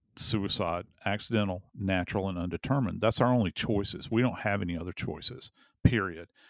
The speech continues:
in the medical legal community as to how we're gonna classify death. And then you put the cause of death below that. And so, you know, in this case, you know, you're talking, it is a homicide, and it's homicide as a result of inhaling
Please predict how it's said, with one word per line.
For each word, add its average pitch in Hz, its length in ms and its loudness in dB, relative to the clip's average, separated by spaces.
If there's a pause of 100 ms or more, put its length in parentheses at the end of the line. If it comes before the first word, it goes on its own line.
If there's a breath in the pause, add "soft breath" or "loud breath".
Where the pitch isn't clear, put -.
(140 soft breath)
in 113 100 4
the 110 60 4
medical 107 360 4
legal 123 220 6
community 92 460 0
as 92 140 -2
to 107 100 -4
how 113 160 0
we're 104 140 0
gonna 98 140 -2
classify 98 540 0
death. 117 320 2
And 107 220 4
then 147 100 12
you 131 80 8
put - 140 -2
the - 60 -18
cause 135 340 2
of 98 80 -10
death 90 200 -6
below 95 320 -4
that. 110 380 2 (880 soft breath)
And 117 160 6
so, 104 380 8
you 147 100 4
know, 117 160 6
in 98 100 6
this 143 180 10
case, 101 400 4
you 101 40 0
know, 98 80 4
you're 98 160 2
talking, 101 320 2
it 92 240 2
is 117 200 8
a 131 60 6
homicide, 113 720 2
and 98 360 0
it's 95 140 -6
homicide 101 500 -2
as 104 140 0
a 113 40 -2
result 98 400 -2
of 104 120 0
inhaling 101 640 0